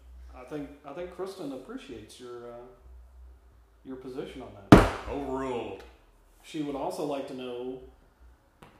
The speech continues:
Speaker 1: uh, pros and cons of raising the minimum wage.
Speaker 2: Oh.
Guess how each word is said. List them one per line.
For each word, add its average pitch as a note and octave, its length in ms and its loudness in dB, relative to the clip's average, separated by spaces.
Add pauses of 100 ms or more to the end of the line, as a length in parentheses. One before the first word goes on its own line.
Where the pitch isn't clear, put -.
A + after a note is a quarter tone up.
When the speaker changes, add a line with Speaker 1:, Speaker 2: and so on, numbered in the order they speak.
Speaker 1:
uh, G#2+ 300 -12
pros D#3 300 4
and C3+ 120 -2
cons D3+ 340 -2
of C3 140 -6
raising D3 340 2
the C#3 60 0
minimum C#3+ 380 0
wage. G3 120 -6 (1500)
Speaker 2:
Oh. - 1300 -14